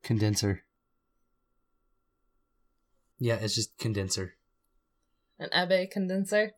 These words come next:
Speaker 1: Yeah.
Speaker 2: It's not a spawn. <laughs>
Speaker 1: Okay, I'm sorry. Say, say it your way. It's true. We're all, we're all about fun here.
Speaker 2: Well, it's pertaining to optics, so that's not so much fun.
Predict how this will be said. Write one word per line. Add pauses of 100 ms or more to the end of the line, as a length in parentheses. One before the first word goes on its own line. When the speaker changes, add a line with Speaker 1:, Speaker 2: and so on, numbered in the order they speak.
Speaker 1:
Yeah. (1300)
Speaker 2:
It's
not
a
spawn.
<laughs> (920)
Speaker 1:
Okay,
I'm
sorry.
Say, (180)
say
it
your
way.
It's
true.
We're
all,
we're
all
about
fun
here. (300)
Speaker 2:
Well,
it's
pertaining
to
optics, (260)
so
that's
not
so
much
fun.